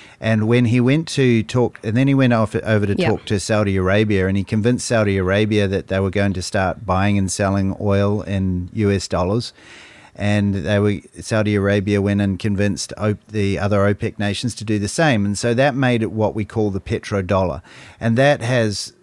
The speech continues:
Speaker 1: sort of buoyed the, uh, the U S dollar without having the gold standard to hold it up. It's, it's boosted the U S dollar for all of those years. And so, of course,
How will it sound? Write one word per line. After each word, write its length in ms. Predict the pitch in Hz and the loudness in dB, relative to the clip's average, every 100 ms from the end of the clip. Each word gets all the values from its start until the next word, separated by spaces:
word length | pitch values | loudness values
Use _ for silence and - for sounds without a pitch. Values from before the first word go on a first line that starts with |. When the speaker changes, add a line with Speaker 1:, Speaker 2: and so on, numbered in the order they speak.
| - | -16
Speaker 1:
sort 220 | - 117 | -4 -4
of 400 | 101 - 123 104 | -4 -6 -10 -2
buoyed 500 | 117 127 131 117 98 | 2 4 6 4 0
the, 400 | 110 104 101 98 | 0 0 0 0
uh, 160 | 95 90 | -2 -2
the 140 | - | -4
U 240 | 95 104 101 | 0 0 0
S 180 | 95 | -2
dollar 380 | - 110 113 98 | -2 2 2 2
without 440 | 92 104 123 143 113 | 0 -2 0 -2 -2
having 260 | 135 117 | -2 0
the 60 | 101 | -2
gold 340 | 98 107 120 | 0 0 0
standard 480 | - 113 107 98 92 | -4 -2 -2 -2 -4
to 100 | 98 | -8
hold 300 | 90 107 104 | -4 -4 -2
it 100 | 101 | 0
up. 340 | 101 85 69 - _ - - - - | 0 -2 -6 -20 _ -20 -20 -20 -8
It's, 420 | 104 - - - _ _ _ _ - | -8 -6 -10 -12 _ _ _ _ -8
it's 180 | 101 | -8
boosted 540 | - - 135 123 - 110 | -4 2 2 2 -2 -2
the 100 | 107 | 0
U 180 | 101 101 | 0 0
S 140 | 90 | -2
dollar 300 | 123 117 101 | -2 0 0
for 160 | - 104 | -2 -6
all 240 | 110 110 | -2 -2
of 80 | 104 | 0
those 300 | 98 98 90 | -2 -2 -2
years. 380 | 110 101 92 - | 0 0 -2 -6
And 260 | - 110 104 | -4 -4 -2
so, 160 | 117 | -2
of 100 | 110 | -2
course, 380 | - 123 113 - | 0 0 0 -4